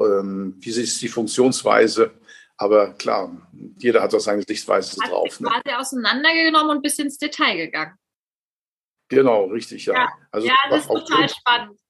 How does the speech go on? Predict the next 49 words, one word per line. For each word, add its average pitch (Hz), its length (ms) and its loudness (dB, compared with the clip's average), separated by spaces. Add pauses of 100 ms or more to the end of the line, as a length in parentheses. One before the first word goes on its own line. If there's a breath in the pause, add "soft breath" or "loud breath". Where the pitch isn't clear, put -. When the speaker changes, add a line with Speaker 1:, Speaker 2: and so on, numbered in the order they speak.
Speaker 2:
ja. 240 180 -2 (800)
Speaker 1:
Mhm. 107 320 -6 (280 loud breath)
Ich 135 140 -6
denke 151 180 6
mir 135 220 4
auch, 143 180 4
es, - 300 0
äh, 120 200 4
macht's, 131 460 -6 (120)
macht 139 240 -2
auch - 100 0
Sinn, - 340 -4 (320 loud breath)
über 123 200 4
Dinge 131 240 2
nachzudenken, 113 1040 2
die - 160 2
einem 104 180 -4
wichtig 135 380 -4
sind, 131 300 0 (460 soft breath)
äh, 113 160 8
um 131 200 2
auch - 180 2
nachhaltige 127 520 0
Lösungen 107 560 0
dort 90 200 0
zu - 160 -6
finden. - 500 -6
Speaker 2:
Aha. 226 240 -8
Speaker 1:
Und 113 100 0
ich 113 100 -8
bin 151 120 4
auch 147 160 6
immer, 139 320 6
äh, 123 180 2
im 127 140 -2
Job 147 220 0
sehr 135 220 2
froh, 139 300 0
wenn 131 120 0
ich 117 120 -8
dann 120 140 2
nach 110 140 -4
Jahren, 123 600 0
ähm, 113 420 0
in 120 120 -10
den 117 120 -8
Bereich 110 400 2
nochmal 110 260 -2
reinschaue 135 640 2